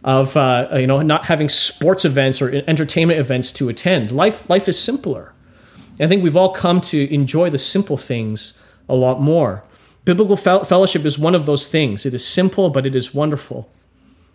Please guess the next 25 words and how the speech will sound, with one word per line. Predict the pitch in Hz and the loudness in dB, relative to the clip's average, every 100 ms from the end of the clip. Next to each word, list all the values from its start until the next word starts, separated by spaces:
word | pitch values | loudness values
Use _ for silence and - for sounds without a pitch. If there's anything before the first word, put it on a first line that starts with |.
| - - | -6 -2
And | 147 | 0
John, | 208 170 | 2 2
that, | 180 | 2
that's | 180 180 | 0 0
what | 180 - | 0 2
John | 175 170 156 - _ _ - | 2 2 0 -6 _ _ -4
says, | - 202 147 143 | 2 2 2 0
actually, | 156 - 151 | -2 -2 -2
in | 143 | 0
verse | 139 139 | -2 -2
four. | - 185 127 101 _ _ _ _ _ _ _ _ | -4 -4 -4 -6 _ _ _ _ _ _ _ _
He | 185 | 0
says, | 180 | 0
"We | 165 | 2
are | 214 | 2
writing | 160 190 233 | 4 4 4
these | 180 147 | 0 0
things | 175 156 151 | -2 -2 -2
so | - 202 | 0 2
that | 160 135 | 2 0
our | 151 143 | 0 0
joy | 139 165 202 143 120 | 0 2 2 2 0
may | 120 | -4
be | 123 127 | -4 -6
complete." | 135 135 208 208 85 - | -6 -8 -4 -6 -6 -14